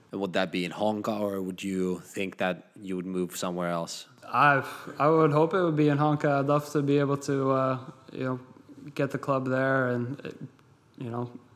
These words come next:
Speaker 2: be able to have a European game here for the fans. I mean, I think you guys deserve it. All traveling everywhere, you know, it's big support here in that way. So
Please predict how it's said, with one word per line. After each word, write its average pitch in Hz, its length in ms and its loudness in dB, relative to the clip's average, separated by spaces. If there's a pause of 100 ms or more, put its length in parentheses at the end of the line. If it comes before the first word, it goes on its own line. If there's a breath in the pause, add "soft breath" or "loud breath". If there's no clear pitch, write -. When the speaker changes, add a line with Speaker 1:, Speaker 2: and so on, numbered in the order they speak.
(100)
Speaker 2:
be 131 140 0
able 127 160 -2
to 123 80 -8
have 127 320 -2
a 120 500 -2
European 131 540 -2
game 127 240 -2
here 123 180 -4
for 127 160 -6
the 120 80 -4
fans. 127 500 -4
I 123 60 -10
mean, 117 220 -8 (180)
I 120 80 -8
think 127 240 -8
you 120 80 -6
guys 117 220 -4
deserve 117 380 -8
it. 113 140 -8 (680 soft breath)
All 123 220 -2
traveling 123 500 0
everywhere, 123 540 0
you 120 100 -2
know, 127 220 -2
it's 127 280 -6
big - 600 -2
support 151 380 0
here 143 360 2
in 135 100 -2
that 143 180 2
way. 139 240 2
So 127 360 -4